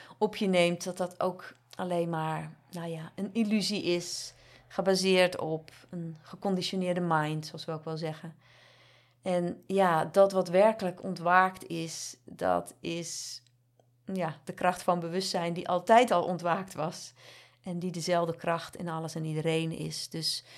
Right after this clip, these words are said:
ja, op het moment dat je ontwaakt bent, dan neem je de dingen veel minder persoonlijk. En dus ook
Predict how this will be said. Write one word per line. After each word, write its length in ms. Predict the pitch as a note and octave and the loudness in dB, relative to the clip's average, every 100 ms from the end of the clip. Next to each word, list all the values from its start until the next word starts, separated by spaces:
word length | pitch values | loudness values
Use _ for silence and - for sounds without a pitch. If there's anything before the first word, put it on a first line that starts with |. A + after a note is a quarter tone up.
| - - - _ | -20 -20 -20 _
ja, 220 | F#3+ E3+ | 6 8
op 60 | E3+ | 8
het 80 | |
moment 220 | F3+ G3+ G3+ | 4 2 2
dat 160 | G3 | -2
je 80 | G3 | 0
ontwaakt 460 | G3 E3 F3 F3+ F#3 | 0 6 6 6 4
bent, 420 | F3+ F3+ - - _ _ | 0 0 -6 -16 _ _
dan 280 | F3 F#3 F3+ | -2 0 2
neem 200 | F#3 F#3+ | 0 0
je 60 | |
de 100 | F3+ | 0
dingen 480 | F3+ F3+ F3 E3+ F3 - - | -2 -2 -2 -2 -6 -10 -10
veel 220 | F#3+ F#3 | -4 -2
minder 260 | F3+ F3+ | 0 -2
persoonlijk. 800 | F3 F3 F3+ E3+ G3 C#4+ - - _ _ _ - | -4 -2 2 2 0 -4 -6 -20 _ _ _ -4
En 160 | F#3+ F3+ | -2 0
dus 280 | F3 - | -4 -4
ook 420 | D#3+ D#3 D#3 - | -2 -2 -4 -14